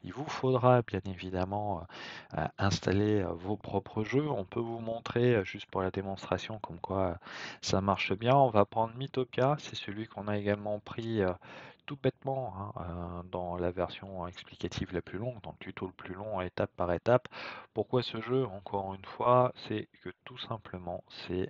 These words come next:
un, un jeu qui fait appel à des fonctionnalités assez avancées de la trois D S, puisqu'on parle ici des Mi, de ces petits personnages, et que c'est toujours intéressant de les avoir, puisqu'on peut les retrouver également sur Mario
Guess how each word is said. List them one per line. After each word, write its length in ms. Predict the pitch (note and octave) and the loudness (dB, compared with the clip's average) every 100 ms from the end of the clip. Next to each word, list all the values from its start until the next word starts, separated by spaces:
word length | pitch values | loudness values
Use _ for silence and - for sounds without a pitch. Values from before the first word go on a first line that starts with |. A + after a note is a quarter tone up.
| - | -4
un, 300 | F2+ E2+ - F#2 | -6 -4 -8 -6
un 180 | F2+ | -6
jeu 200 | F2+ F#2+ | -6 -8
qui 160 | - F2+ | -10 -12
fait 160 | - D#2 | -6 -4
appel 340 | D#2+ F#2 F2+ | -4 -4 -2
à 80 | D#2+ | -2
des 120 | E2 | -4
fonctionnalités 720 | - E2+ - E2+ E2+ F2+ - F#2 | -8 -10 -8 -6 -4 -4 -2 -2
assez 200 | - B2+ | 4 8
avancées 460 | A2 G#2+ G#2 - | 8 4 -4 2
de 60 | G2+ | 4
la 80 | G2 | 4
trois 240 | - G2+ | 2 2
D 60 | G2+ | 6
S, 200 | C3+ - | 4 4
puisqu'on 280 | - - E2 | -14 -14 -14
parle 240 | - F#2+ - | -10 0 2
ici 200 | - F2+ | 2 -2
des 140 | E2+ | -6
Mi, 220 | F2+ G#2 G#2 | -8 -8 -8
de 80 | - | -6
ces 160 | F#2 | -6
petits 200 | - - | -6 -12
personnages, 680 | - D#2+ - D#2 E2 G#2 - - - - - - - - | -4 -4 -4 -4 0 0 -2 -10 -12 -4 -2 -2 -6 -8
et 80 | - | -4
que 120 | A#2 | -6
c'est 140 | - | -6
toujours 300 | A2+ G2+ G#2 | -10 -4 2
intéressant 580 | F#2+ - E2 D#2+ - G#2 | 2 2 2 2 2 -2
de 80 | F2 | -2
les 160 | E2 | 0
avoir, 320 | E2 E2 G2+ - | 2 4 4 2
puisqu'on 300 | - - D#2+ | -12 -12 -8
peut 140 | E2 | -6
les 80 | D#2+ | -6
retrouver 360 | - D2+ D#2+ | -6 -8 -6
également 360 | E2+ D2+ D#2 E2+ | -6 -6 -6 -8
sur 200 | - D2+ | -8 -10
Mario 300 | C#2+ D2 | -12 -12